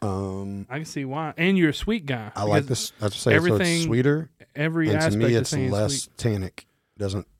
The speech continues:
Speaker 1: draw me up as much.
Speaker 2: That's big for me because I, I put no bitter.
Speaker 1: No bitter,
Speaker 2: No,
Speaker 1: exactly.
Speaker 2: no bitter.
Speaker 1: Yep.
Speaker 2: And
Speaker 1: So I got
Speaker 2: I'm
Speaker 1: the
Speaker 2: a,
Speaker 1: sweet and the no bitter.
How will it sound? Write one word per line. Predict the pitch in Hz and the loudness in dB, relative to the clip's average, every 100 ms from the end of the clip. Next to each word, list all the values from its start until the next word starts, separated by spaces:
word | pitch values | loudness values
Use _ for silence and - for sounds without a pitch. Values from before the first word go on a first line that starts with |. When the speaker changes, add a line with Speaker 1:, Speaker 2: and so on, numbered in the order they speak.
| _ | _
Speaker 1:
draw | 98 101 101 101 101 | -16 -8 -4 0 0
me | 98 101 | 0 -2
up | 95 98 | -4 -6
as | 90 | -6
much. | 101 95 - - | -8 -8 -14 -10
Speaker 2:
That's | 135 135 - | -4 -4 -4
big | - 156 147 | -2 -2 -2
for | - | -2
me | 131 147 170 | 0 2 2
because | 147 135 135 131 | 2 0 0 2
I, | 135 - | 0 -2
I | 131 | -8
put | 117 127 143 - | -4 0 -2 -2
no | 123 131 127 | -4 -2 -2
bitter. | 123 117 98 85 - _ | -2 -4 -6 -10 -20 _
Speaker 1:
No | 113 | -2
bitter, | 98 110 | 2 4
Speaker 2:
No, | 131 135 | 4 4
Speaker 1:
exactly. | 139 135 120 101 | 4 4 2 0
Speaker 2:
no | 127 | 0
bitter. | 127 123 107 85 | -2 -4 -4 -2
Speaker 1:
Yep. | 104 - | -2 -2
Speaker 2:
And | 131 | -2
Speaker 1:
So | 113 | 0
I | 101 | 2
got | 98 | 2
Speaker 2:
I'm | 143 | 0
Speaker 1:
the | |
Speaker 2:
a, | 131 | 0
Speaker 1:
sweet | 127 110 101 | 0 -2 -2
and | |
the | 98 | -2
no | 95 | -4
bitter. | 92 95 92 | -4 -4 -6